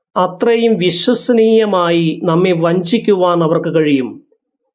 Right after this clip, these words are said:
ഇനിയെങ്ങാനും നാം തിരിച്ചറിഞ്ഞാൽ അതിവിദഗ്ധമായി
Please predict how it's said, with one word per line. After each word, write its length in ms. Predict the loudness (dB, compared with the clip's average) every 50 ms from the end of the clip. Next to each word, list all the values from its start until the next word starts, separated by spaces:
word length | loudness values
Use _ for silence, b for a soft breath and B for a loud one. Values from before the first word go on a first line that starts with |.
| _ _ _ _ -2
ഇനിയെങ്ങാനും 720 | 0 2 4 4 4 4 2 2 2 2 2 0 0 2
നാം 220 | 0 0 0 -2 -2
തിരിച്ചറിഞ്ഞാൽ 1000 | 0 0 0 -2 -2 -2 -2 0 0 0 0 0 0 0 0 -2 -2 -4 -4 -4 -4
അതിവിദഗ്ധമായി 1500 | -2 0 0 0 0 0 0 0 -2 -2 -4 -4 -4 -2 0 0 0 0 0 0 0 0 0 0 0 -2 -4 -6 b